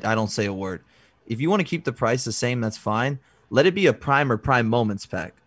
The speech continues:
or maybe up a, a few, what, one hundred, two hundred thousand, that's fine. 'Cause for me, it, it kinda tags onto icon swaps too. Um, I, I told everyone, "Don't touch a base, uh,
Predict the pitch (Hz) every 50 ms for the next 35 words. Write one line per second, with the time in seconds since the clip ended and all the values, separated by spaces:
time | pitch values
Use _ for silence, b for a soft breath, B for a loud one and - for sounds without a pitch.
0 | _ _ - 113 120 120 120 131 143 151 147 160 156 147 135 _ _ - - 123
1 | 151 143 - 131 127 - 143 131 - - 160 170 165 147 - _ - 113 123 110
2 | 101 101 101 110 131 143 143 151 143 139 127 131 - 143 139 131 135 131 139 135
3 | 139 135 131 117 - - - 120 117 107 104 104 - 123 113 110 - - _ _
4 | _ - 135 135 147 175 202 208 190 180 b b b b b b b b b b
5 | _ - 110 - - 135 135 135 147 156 147 143 117 - 139 123 120 123 117 123
6 | 117 107 - 120 101 107 110 - 117 110 - - 107 101 95 - - - - 98
7 | 90 - b b b b b b b b - - 107 107 107 104 101 92 _ -
8 | - 123 131 135 - 120 120 117 - 143 127 123 120 117 117 110 113 110 101 107
9 | 120 123 120 - 131 113 - 123 104 95 107 104 104 104 - - - - - 110
10 | 104 104 104 104 101